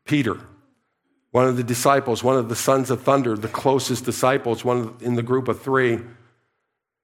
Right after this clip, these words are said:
And by trade, we know what Peter was. He was what? He was a, he was a fisherman. So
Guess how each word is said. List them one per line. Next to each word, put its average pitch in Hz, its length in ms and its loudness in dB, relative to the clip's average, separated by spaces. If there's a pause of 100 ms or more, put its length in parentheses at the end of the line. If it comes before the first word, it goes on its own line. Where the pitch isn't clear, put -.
(140)
And 135 100 2
by 143 140 4
trade, 160 520 2
we 139 100 2
know 147 140 4
what 135 240 2
Peter 147 260 0
was. 123 240 2
He 131 100 -2
was 120 220 0
what? 127 240 4
He 120 120 -2
was 117 260 0
a, 113 320 0 (840)
he 147 60 -2
was 147 140 -2
a 139 60 2
fisherman. 117 640 -2 (1900)
So 143 440 0